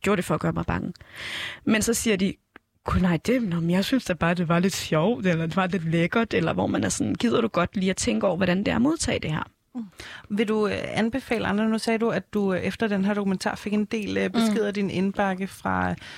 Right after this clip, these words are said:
Speaker 2: mennesker, som også havde, øh, fået den her form for trusler og andre
Speaker 1: Ja.
Speaker 2: ting, for ligesom at få dem til at tie stille. Hvad vil du anbefale, man ligesom gør for at håndtere de her trolde?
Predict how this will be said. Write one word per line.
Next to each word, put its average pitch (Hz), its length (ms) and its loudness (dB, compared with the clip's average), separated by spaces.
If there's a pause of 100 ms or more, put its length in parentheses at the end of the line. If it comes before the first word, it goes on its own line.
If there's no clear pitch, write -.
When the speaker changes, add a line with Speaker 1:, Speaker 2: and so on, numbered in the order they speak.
(640)
Speaker 2:
mennesker, 214 420 2
som 214 180 -2
også 214 240 0
havde, 180 840 2
øh, 170 60 0
fået 202 460 0
den 196 140 2
her 196 80 2
form 196 200 0
for 202 80 -4
trusler 202 460 -2
og 175 400 2
andre 196 120 2
Speaker 1:
Ja. 208 60 0
Speaker 2:
ting, 185 320 -4
for 196 100 -4
ligesom 196 200 0
at 190 80 -2
få 190 100 -4
dem 185 100 0
til 185 120 -4
at 180 60 -4
tie 196 160 -6
stille. 196 260 -2 (640)
Hvad 214 140 2
vil 226 120 0
du 240 100 2
anbefale, 208 480 0
man 180 100 2
ligesom 202 220 -2
gør 190 180 0
for 196 240 -2
at 190 260 0
håndtere 190 420 -2
de 196 120 -6
her 185 160 0
trolde? 185 440 -2